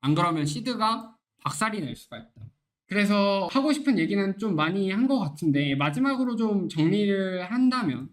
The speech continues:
우리 교육 자료가 최근에 제가 업데이트를 또 하긴 했는데, 전체 이거는 통합인데 어쨌든 한 삼백오십 페이지 정도 되잖아요. 그래서 제가 난이도 순서대로 정리를 해놨어요. 캔들, 피에이, 하모닉,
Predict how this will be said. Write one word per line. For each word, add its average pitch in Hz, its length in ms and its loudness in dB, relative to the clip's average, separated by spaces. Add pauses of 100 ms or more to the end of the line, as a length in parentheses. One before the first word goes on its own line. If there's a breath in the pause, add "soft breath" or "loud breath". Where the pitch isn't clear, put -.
우리 170 500 2
교육 226 280 0
자료가 180 1160 0 (180)
최근에 226 580 0
제가 131 240 -2
업데이트를 139 1160 -2
또 156 220 -2 (180)
하긴 226 220 -6
했는데, 190 640 -2
전체 156 600 -2
이거는 143 380 0
통합인데 135 840 -2
어쨌든 214 380 -2
한 226 180 -2
삼백오십 233 600 -2
페이지 233 200 -8
정도 185 440 -6
되잖아요. 135 420 -4 (400)
그래서 160 220 0
제가 147 500 -2 (180)
난이도 226 720 0
순서대로 254 720 0
정리를 147 440 2
해놨어요. 214 440 -10
캔들, 226 680 -4 (200)
피에이, 226 760 -4
하모닉, 226 720 0